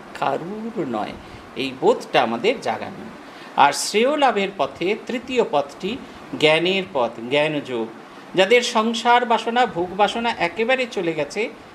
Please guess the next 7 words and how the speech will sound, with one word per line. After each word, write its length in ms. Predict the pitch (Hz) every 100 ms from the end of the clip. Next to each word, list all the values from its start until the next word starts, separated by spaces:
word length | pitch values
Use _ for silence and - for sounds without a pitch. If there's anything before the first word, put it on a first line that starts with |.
| -
এ 120 | 175 202
পথ 120 | 262 294 -
তাদের 460 | 135 127 170 202
জন্য। 400 | 127 117 107 101 95 - - - -
শ্রীকৃষ্ণ 540 | 165 - 202 - 202
উদ্ধবকে 640 | 220 156 - 180 196 -
বললেন 500 | 202 143 151 185 180